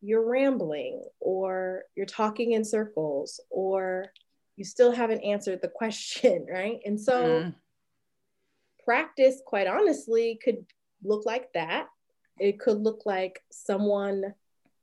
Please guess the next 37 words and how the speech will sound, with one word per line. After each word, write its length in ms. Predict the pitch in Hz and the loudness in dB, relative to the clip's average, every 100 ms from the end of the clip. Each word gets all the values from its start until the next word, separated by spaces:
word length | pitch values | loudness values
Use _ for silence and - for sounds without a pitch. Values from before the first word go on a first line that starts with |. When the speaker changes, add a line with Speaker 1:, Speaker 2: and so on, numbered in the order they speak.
| _ | _
Speaker 1:
speaking 800 | - - 226 220 226 220 220 208 | -20 -6 -6 -2 0 2 2 -2
to 140 | - | -4
themselves 600 | 214 196 208 208 196 196 | -2 0 0 2 2 2
in 140 | 202 190 | 0 -2
the 80 | 185 | -2
mirror, 580 | 185 185 214 262 311 - _ _ _ | 0 2 2 0 -4 -8 _ _ _
looking 420 | 180 196 - 202 | -8 -6 -2 0
at 120 | 202 202 | 0 0
their 160 | 180 - | -4 -2
own 420 | 190 196 196 196 | -2 0 -2 -2
facial 320 | 185 190 196 | -2 0 0
expression, 960 | 190 190 - 202 202 214 214 208 208 214 214 _ | -2 -2 -2 -2 -2 -2 0 0 -2 -4 -10 _
listening 480 | 185 196 196 208 202 | -2 -2 -2 -2 -2
to 120 | 208 | -2
their 160 | 185 170 | 0 0
voice, 520 | 170 185 202 240 - | 0 2 2 -2 -6
right? 300 | - 180 196 - | -6 -4 -4 -6
When 240 | 175 196 | -4 -2
do 80 | 202 | -2
you 120 | 214 | 0
get 220 | 214 220 | 2 2
nervous? 640 | 220 262 226 165 165 - - _ _ _ | 2 2 2 -2 -8 -16 -20 _ _ _
What 140 | - 170 | -8 -4
happens 400 | 180 196 196 208 | -2 0 -2 -2
to 120 | 240 | -2
your 200 | 220 226 | 0 0
voice? 720 | 220 233 175 151 - - - - | 0 0 0 -4 -10 -20 -16 -4
I 100 | 220 | -2
think 220 | 220 226 | 2 2
there's 260 | 214 208 - | 2 0 -4
some 120 | 208 | -10
specific 800 | - - 190 - 202 202 240 - | -10 -10 -10 -4 -2 0 0 4
things 380 | 254 262 254 | 4 4 2
to 100 | - | -6
practice. 840 | 269 269 262 262 269 285 277 - - _ | -8 -6 -6 -4 -2 -2 -4 -18 -20 _
And 160 | 185 196 | -6 -6
so 600 | 196 202 190 185 185 190 | -2 -2 0 0 0 -2